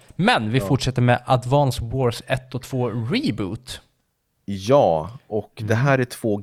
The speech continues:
Speaker 2: Game Boy Advance-spel som är utvecklade av Intelligent System som ligger bakom Fire Emblem. Och det här är väl Fire Emblem i modern tid med stridsvagnar istället för hästar och, och sådär. Ehm, som är otroligt älskad,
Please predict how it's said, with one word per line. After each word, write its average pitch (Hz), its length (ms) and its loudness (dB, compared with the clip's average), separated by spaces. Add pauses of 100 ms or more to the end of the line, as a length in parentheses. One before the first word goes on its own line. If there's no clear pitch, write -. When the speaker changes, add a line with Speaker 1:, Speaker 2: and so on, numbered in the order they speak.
(160)
Speaker 2:
Game 147 260 2
Boy 120 220 0
Advance-spel 110 920 0 (300)
som 113 200 -2
är 107 40 2
utvecklade 104 680 2
av 80 380 -2 (160)
Intelligent 87 640 -6
System 87 440 -4
som 85 140 -8
ligger 82 180 -6
bakom 80 380 -4
Fire 76 360 -2
Emblem. 64 320 -10 (520)
Och 113 100 0
det 113 60 2
här 147 240 2
är 123 140 4
väl 104 300 -2 (260)
Fire 101 320 2
Emblem 95 300 -2 (100)
i 90 340 -6
modern 98 480 2
tid 101 280 0
med 87 120 -2
stridsvagnar 104 680 0
istället 85 360 -2
för 82 240 0
hästar 104 520 0
och, 95 260 0
och 92 160 -8
sådär. - 320 -4 (640)
Ehm, 78 480 -4
som 98 280 -4
är 101 160 0 (320)
otroligt 156 400 -2
älskad, 90 680 0